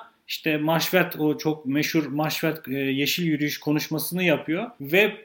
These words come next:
bu sırada İspanya'da şöyle bir boşluk vardı. Ya bunu şöyle, bu şeyden çıkartıyorum. Yine Filali'nin alıntılarıyla yapıyorum bunu. Franco çok ağır bir hastalık vardı. Parkinson hastalığına tutulmuştu ve bir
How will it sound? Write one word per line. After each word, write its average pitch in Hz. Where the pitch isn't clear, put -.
bu 170
sırada 180
İspanya'da 208
şöyle 196
bir 165
boşluk 156
vardı. 131
Ya 135
bunu 170
şöyle, 175
bu 165
şeyden 170
çıkartıyorum. 123
Yine 135
Filali'nin 143
alıntılarıyla 147
yapıyorum 117
bunu. 220
Franco 214
çok 214
ağır 185
bir 175
hastalık 165
vardı. 123
Parkinson 151
hastalığına 160
tutulmuştu 131
ve 240
bir 170